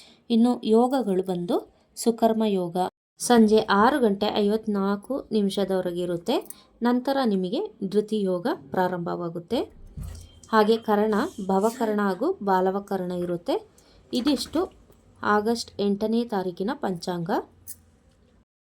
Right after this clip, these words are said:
ಇನ್ನು ಚಂದ್ರ ದರ್ಶನ ಸಮಯ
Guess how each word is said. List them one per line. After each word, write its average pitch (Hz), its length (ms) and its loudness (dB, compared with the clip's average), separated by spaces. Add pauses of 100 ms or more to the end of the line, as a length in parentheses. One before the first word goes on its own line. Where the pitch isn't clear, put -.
(480)
ಇನ್ನು 226 280 4
ಚಂದ್ರ 240 460 6 (120)
ದರ್ಶನ 196 400 4 (380)
ಸಮಯ 190 420 2